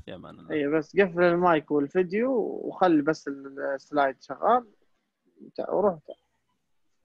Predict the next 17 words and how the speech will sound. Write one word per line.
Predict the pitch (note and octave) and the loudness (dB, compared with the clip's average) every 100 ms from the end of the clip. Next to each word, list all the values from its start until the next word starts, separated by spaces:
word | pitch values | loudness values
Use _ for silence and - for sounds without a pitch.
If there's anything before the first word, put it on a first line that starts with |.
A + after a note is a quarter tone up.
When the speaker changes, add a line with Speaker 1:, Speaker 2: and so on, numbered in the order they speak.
| _ _ _ _ | _ _ _ _
Speaker 1:
صدقت، | - B2 A#2+ - | -14 -6 -6 -6
صح. | - - - | -10 -10 -8
خلني | B2+ B2 G#2+ | -8 -6 -8
أشوف | - A2+ | -10 -10
كيف | - A#2+ | -6 -4
أسكرها | A2+ - - C#3 A2 | -4 -6 -8 -8 -4
أولا. | A2 A#2+ C3+ D3+ A3 D4+ _ _ _ _ _ _ _ _ _ _ | -6 -4 -4 -4 -6 -10 _ _ _ _ _ _ _ _ _ _
Speaker 2:
حلو. | C#3+ | -10
Speaker 1:
إيه. | B2+ A2+ C#3 - _ _ _ _ _ _ _ _ _ _ _ _ _ _ - _ _ _ _ _ _ _ _ _ _ _ _ _ A#2 | -8 -8 -10 -12 _ _ _ _ _ _ _ _ _ _ _ _ _ _ -20 _ _ _ _ _ _ _ _ _ _ _ _ _ -18
المشكلة | G#2 A#2 D3+ - - C3 C3 C3 C3 B2+ | -14 -10 -10 -12 -10 -8 -6 -6 -6 -6
يا | B2 C3 C3 B2 | -6 -8 -8 -10
ابو | A2 | -10
ال-، | A2 - - G#2+ G#2 G#2 G#2+ | -16 -18 -20 -20 -20 -16 -16
من | |
الأجواد | A2 A2+ - C3+ D3 C#3 B2+ - _ _ _ _ _ _ _ C6+ _ _ _ _ _ _ - | -14 -14 -12 -10 -8 -8 -10 -14 _ _ _ _ _ _ _ _ _ _ _ _ _ _ -16
إنه | A2 A2 C3+ | -14 -10 -10
هنا، | C3+ B2+ C3 D3 | -10 -10 -8 -10